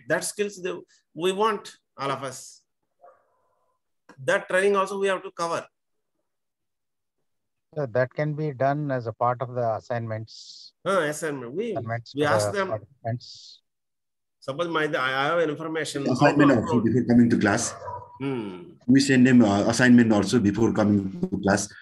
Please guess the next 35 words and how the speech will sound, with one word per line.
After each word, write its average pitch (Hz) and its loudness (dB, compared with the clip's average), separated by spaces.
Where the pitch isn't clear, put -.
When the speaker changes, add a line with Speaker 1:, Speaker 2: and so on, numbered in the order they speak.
Speaker 3:
so - -4
that 110 4
they 110 4
Speaker 1:
Yes, 113 6
Speaker 3:
will 110 4
Speaker 1:
yes. 98 2
Speaker 3:
be 110 4
more 107 0
serious 101 2
in 98 2
the 92 2
class. 87 -6
Speaker 1:
Yes, 123 -8
yes. - -16
Like 190 -2
that, 214 0
our 160 -2
training 170 -6
should 170 -12
be, 180 -4
once 160 -4
we 185 -6
give 170 -6
perfect 175 -6
training, 147 -6
na, 165 -4
it 151 -8
will 143 -8
be 131 -10
useful 175 -6
not 135 -4
only 175 -6
in 160 -4
this 143 -6
leadership, 123 -10